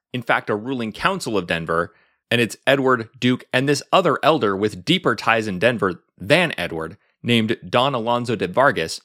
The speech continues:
uh, to whom we perhaps could have appealed for help. W-, we could have, you know, made some kind of alliance. We could have at least approached him and asked, "Hey, we heard you're friends with Edward. Can you ask Edward why he doesn't like us?" If you want us to navigate the social scene here at Denver Vampire High School,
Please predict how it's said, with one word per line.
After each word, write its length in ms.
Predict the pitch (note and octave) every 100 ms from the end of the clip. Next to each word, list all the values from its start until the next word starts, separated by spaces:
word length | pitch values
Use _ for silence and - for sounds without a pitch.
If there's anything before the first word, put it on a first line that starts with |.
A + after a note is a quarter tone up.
| _ _ -
uh, 140 | C#3+ C#3+
to 120 | G3
whom 160 | G#3+
we 140 | F#3+ F3+
perhaps 400 | - E3 F3 -
could 140 | F3
have 60 | D#3+
appealed 320 | - E3+ D#3+
for 120 | D3+
help. 280 | C#3 - - -
W-, 180 | - D2+
we 120 | A#2
could 120 | D3
have, 180 | A#2 G#2 -
you 120 | A2+
know, 80 | G#2
made 180 | G2 G#2
some 120 | G#2+
kind 120 | G#2+
of 80 | F#2
alliance. 400 | A2 F3 F3+ -
We 80 | C3
could 60 |
have 80 | D3+
at 60 | A2
least 160 | -
approached 380 | - - C3+ -
him 80 | F2+
and 60 | G2
asked, 300 | F#2+ - _ - _ _
"Hey, 340 | - A#2 E2+ _ _ _ _
we 80 | G#2+
heard 160 | C#3 B2
you're 80 | A2+
friends 220 | A#2+ G#2+
with 120 | G2
Edward. 300 | B2 A2+ D#2
Can 80 | -
you 60 | G2+
ask 180 | G#2 -
Edward 300 | G#2+ A#2 G2+
why 100 | G2
he 40 |
doesn't 200 | F2 G2+
like 180 | E2 G2
us?" 220 | C#3+ D3+ - _ _
If 100 | C#3+
you 60 | E3+
want 120 | A3+
us 60 | E3+
to 80 | C3
navigate 440 | C#3 C#3 C3+ C3
the 320 | A2+ G#2+ G2 - _ -
social 340 | - E3 C#3+
scene 260 | - A2 F2+
here 200 | A2+ A2
at 140 | F#2+ _ - G2+
Denver 300 | B2 B2 G#2
Vampire 440 | G#2+ A2 A2+ G2+
High 160 | A#2+ B2
School, 400 | - F#2 E2+